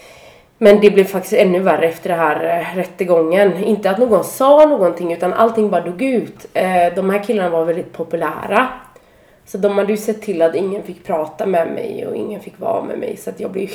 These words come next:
helt isolerad det sista halvåret i skolan. Ehm, jag hade liksom ingenting. Jag blev totalt utstött. Det var liksom mig det var fel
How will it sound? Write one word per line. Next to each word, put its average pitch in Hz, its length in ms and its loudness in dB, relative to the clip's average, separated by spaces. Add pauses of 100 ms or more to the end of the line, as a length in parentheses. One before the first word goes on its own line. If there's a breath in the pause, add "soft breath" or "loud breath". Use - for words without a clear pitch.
(260)
helt - 360 -14
isolerad 208 560 -10
det 196 100 -16
sista - 340 -18
halvåret - 540 -12
i - 40 -20
skolan. - 360 -18 (1120 soft breath)
Ehm, 160 800 -8 (1120 soft breath)
jag 185 160 -4
hade 180 180 -6
liksom 170 280 -8
ingenting. 180 540 -10
Jag 165 100 -8
blev - 340 -10 (100)
totalt - 380 -12
utstött. - 580 -12 (800 soft breath)
Det - 100 -12
var 180 140 -8
liksom 175 260 -10
mig 156 180 -6
det - 80 -8
var 196 100 -8
fel - 240 -10